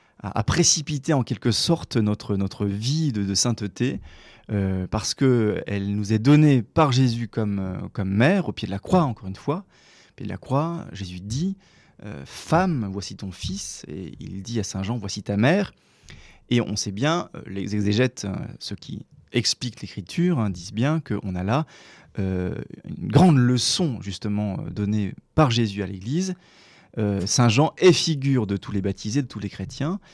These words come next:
et ce jour-là, ou ce soir-là, eh bien, Jésus donne à chaque baptisé, eh bien, Marie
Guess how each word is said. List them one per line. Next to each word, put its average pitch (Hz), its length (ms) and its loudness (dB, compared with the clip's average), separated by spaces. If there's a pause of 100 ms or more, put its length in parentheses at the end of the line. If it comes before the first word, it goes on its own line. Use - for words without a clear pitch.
(200)
et 113 220 -2
ce - 280 2
jour-là, 110 400 2 (300)
ou 123 80 -6
ce 113 100 -6
soir-là, 107 460 -6 (800)
eh 107 40 -6
bien, 110 240 -2 (100)
Jésus 110 380 0
donne 113 500 2 (440)
à - 80 -4
chaque 165 420 2
baptisé, 101 540 -4 (840)
eh 101 80 -8
bien, 101 200 -4 (100)
Marie 110 440 2